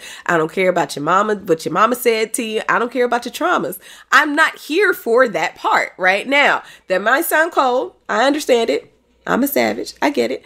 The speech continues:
<laughs> But, <laughs> but I think it's one of those things of, like,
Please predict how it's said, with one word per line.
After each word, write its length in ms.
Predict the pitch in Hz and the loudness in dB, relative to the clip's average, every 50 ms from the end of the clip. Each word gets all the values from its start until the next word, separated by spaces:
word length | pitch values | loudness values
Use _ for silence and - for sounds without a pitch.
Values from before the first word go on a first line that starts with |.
| - - | -12 -12
<laughs> 120 | - - 226 | -10 -8 0
But, 240 | 208 240 269 - - - | 4 4 4 4 2 2
<laughs> 1200 | - 370 - - - - - - 440 427 - - - - 403 - - - - - - - - - | 6 6 6 6 4 2 0 2 4 4 4 2 2 0 0 0 -2 -6 -16 -16 -14 -16 -16 -16
but 440 | 254 208 208 247 254 254 247 - - | -6 0 2 4 6 6 4 2 2
I 180 | - 220 220 214 | 0 0 0 0
think 360 | 214 - 269 285 277 269 - - | -2 -4 -6 -6 -6 -8 -4 -2
it's 180 | 226 226 202 | -2 -2 0
one 220 | 220 202 202 208 240 | 0 0 0 2 2
of 80 | 247 | 4
those 180 | 262 240 214 214 | 4 4 2 2
things 300 | - 208 208 208 214 185 | 0 0 0 0 0 -2
of, 120 | 185 170 | -2 -2
like, 440 | 185 185 175 170 160 160 - - _ | 0 4 4 4 4 4 2 -6 _